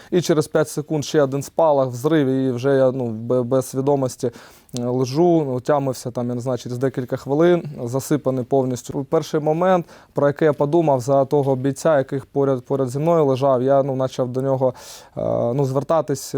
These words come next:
питати, що, ну, типа, живий він, не живий. І через, там, десь хвилини дві він тільки мені відповів.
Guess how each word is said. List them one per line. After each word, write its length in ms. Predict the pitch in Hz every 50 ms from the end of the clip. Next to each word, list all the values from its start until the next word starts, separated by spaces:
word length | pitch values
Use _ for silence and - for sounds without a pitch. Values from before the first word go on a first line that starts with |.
| 131 127 - _
питати, 380 | - 135 - 151 151 135 - 135
що, 280 | - - - - 151
ну, 180 | 147 139 123 117
типа, 260 | - - - - 131
живий 300 | 120 123 147 147 160 156
він, 160 | 139 143 143
не 80 | 139 139
живий. 440 | 131 139 151 165 208 226 226 202 - - - - - - - _
І 340 | - 131 139 143 143 139 135
через, 640 | 135 - - - 147 151 143 147 143 139 - - - _
там, 260 | - 127 127 127 123
десь 260 | 120 147 156 151 147
хвилини 500 | - - - 135 143 147 151 151 147 139
дві 320 | 135 120 127 135 185 196 160
він 140 | 147 139 120
тільки 240 | - 156 - -
мені 240 | 147 143 139 143 139
відповів. 580 | 135 139 135 - 151 147 139 139 147 131 117